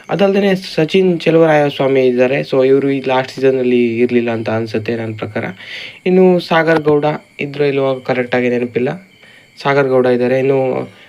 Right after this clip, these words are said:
ಅರ್ಜುನ್ ಯೋಗಿ ಇದ್ರು. So, ಇವರು ಕೂಡ ಚೆನ್ನಾಗಿ ಆಡ್ತಾರೆ. ಅದಲ್ದೇನೆ ಅರುಣ್ ಬಚ್ಚನ್ ಕೂಡ ಇದ್ರು, ಅವರು ಕೂಡ ಚೆನ್ನಾಗಿ ಆಡ್ತಾರೆ. ಇನ್-, ಅದಲ್ದೇನೆ ಮಂಜುನಾಥ್ ಗೌಡ ಕೂಡ ಇದ್ದಾರೆ, ಇವರು ಕೂಡ ಲಾಸ್ಟ್ ಸೀಸನ್ ಆಡಿದ್ದಾರೆ, ಹಾಗೇನೆ ಚೆನ್ನಾಗಿ ಕೂಡ ಆಡಿದ್ರು.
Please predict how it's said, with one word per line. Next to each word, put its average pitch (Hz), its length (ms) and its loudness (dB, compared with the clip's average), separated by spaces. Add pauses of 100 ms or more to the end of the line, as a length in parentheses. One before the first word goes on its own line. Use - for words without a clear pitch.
(140)
ಅರ್ಜುನ್ 165 320 2
ಯೋಗಿ 160 320 2
ಇದ್ರು. 147 400 0
So, 120 520 -2 (840)
ಇವರು 156 180 4
ಕೂಡ 151 140 2
ಚೆನ್ನಾಗಿ 135 340 0
ಆಡ್ತಾರೆ. 123 560 -4 (560)
ಅದಲ್ದೇನೆ 165 400 2
ಅರುಣ್ 165 340 2
ಬಚ್ಚನ್ 156 320 2
ಕೂಡ 147 160 0
ಇದ್ರು, 143 260 2
ಅವರು 135 220 2
ಕೂಡ 131 140 -2
ಚೆನ್ನಾಗಿ 127 280 -4
ಆಡ್ತಾರೆ. 127 340 -4
ಇನ್-, 131 320 -4 (120)
ಅದಲ್ದೇನೆ 156 420 2
ಮಂಜುನಾಥ್ 151 520 2
ಗೌಡ 135 200 2
ಕೂಡ 131 180 -2
ಇದ್ದಾರೆ, 127 260 0
ಇವರು 151 220 2
ಕೂಡ 143 200 2
ಲಾಸ್ಟ್ 123 380 -2
ಸೀಸನ್ 120 220 -4
ಆಡಿದ್ದಾರೆ, 120 360 -2
ಹಾಗೇನೆ 120 260 -2
ಚೆನ್ನಾಗಿ 117 320 -4
ಕೂಡ 113 180 -6
ಆಡಿದ್ರು. 113 540 -4